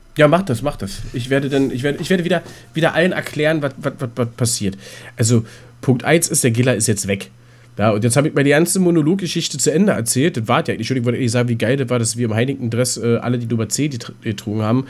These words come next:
weil auch die Spieler der gegnerischen Mannschaft haben ja auch gesagt, „Hier, deck den Zehner, deck den Zehner.“ Ja, gut, ha, ha, ha. Ne? Aber gut, das war so unser Plan. Wir sind Zweiter geworden, das kann ich noch erzählen. Wir sind Zweiter geworden, deswegen steht der Pokal da, haben im Finale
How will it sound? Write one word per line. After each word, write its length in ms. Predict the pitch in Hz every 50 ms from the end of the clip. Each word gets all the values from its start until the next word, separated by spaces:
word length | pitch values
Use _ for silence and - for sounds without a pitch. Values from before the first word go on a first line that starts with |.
| - - - -
weil 100 | - 104
auch 60 | 110
die 80 | - 110
Spieler 320 | 101 - - 147 151 139
der 100 | 113 101
gegnerischen 380 | 95 107 113 120 113 - - 101
Mannschaft 340 | 101 123 - 139 113 - 107
haben 80 | 104
ja 80 | 107 98
auch 80 | 131
gesagt, 220 | 123 110 101 104 110
„Hier, 140 | 131 131 117
deck 180 | - 120 -
den 120 | - 113 104
Zehner, 300 | - 151 147 139 110 98
deck 160 | 120 120 -
den 160 | 143 143 135
Zehner.“ 340 | - 147 165 185 151 90 85
Ja, 200 | 87 98 107 107
gut, 240 | 110 104 - - -
ha, 160 | 113 104 -
ha, 160 | 113 104 95 -
ha. 200 | 117 104 95 - - - - - - - - - -
Ne? 160 | - 113 123 120 - - - - - - -
Aber 220 | - 151 156 170
gut, 300 | 160 160 185 226 240 - - - - - -
das 120 | - 160
war 80 | 185 180
so 100 | 147 165
unser 140 | 151 156 147
Plan. 260 | - - 156 147 143 - -
Wir 100 | - 202 220
sind 140 | 233 214 -
Zweiter 380 | - 190 202 - - 226 190
geworden, 380 | 143 127 117 117 107 104 - 196
das 80 | 196
kann 100 | - 139
ich 60 | 113 -
noch 120 | 113 107
erzählen. 300 | 110 98 101 - 113 104
Wir 60 | 110 117
sind 140 | 143 -
Zweiter 180 | - 208 226 220
geworden, 200 | 196 202 202 185
deswegen 240 | 160 156 - 160 151
steht 160 | - - -
der 40 | 151 135
Pokal 360 | - 123 - 156 156 170 180
da, 140 | 175 165 156
haben 100 | 147 139
im 120 | 139 143
Finale 560 | - - - 143 135 131 135 156 165 165 165